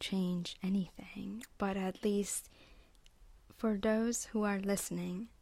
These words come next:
this can be a reminder to make sure to tell those you care for. Remind them you're still there.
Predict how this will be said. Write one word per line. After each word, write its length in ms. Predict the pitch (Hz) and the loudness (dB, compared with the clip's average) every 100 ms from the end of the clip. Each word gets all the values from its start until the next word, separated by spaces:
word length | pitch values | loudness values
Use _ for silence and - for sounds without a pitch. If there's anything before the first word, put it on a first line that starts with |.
| - | -6
this 220 | 202 - | -4 -2
can 240 | - 214 | 2 2
be 160 | 214 226 | 6 4
a 40 | 202 | 4
reminder 580 | 190 190 190 190 180 | 4 4 4 2 0
to 140 | 180 185 | 0 2
make 380 | 180 185 190 - | 2 2 0 -4
sure 520 | - - 190 185 175 - - - - - - - - - - _ - - - - - - | -4 2 4 4 0 -6 -20 -20 -20 -20 -20 -20 -20 -20 -20 _ -20 -20 -20 -20 -20 -16
to 140 | - 202 | -6 -6
tell 440 | - 202 185 175 - - - | -2 0 0 -2 -8 -20 -6
those 400 | - 185 170 - - - | 0 2 0 -4 -8 -4
you 140 | 185 | -2
care 360 | 175 - 175 170 | -2 -4 -6 -8
for. 440 | - 185 185 196 - - - - | -10 -8 -8 -10 -14 -20 -20 4
Remind 440 | 220 214 214 226 | 8 10 8 6
them 180 | 208 180 | 4 2
you're 180 | 180 185 | 2 0
still 340 | - - 190 | -2 -2 -2
there. 260 | 190 - - | -2 -6 -8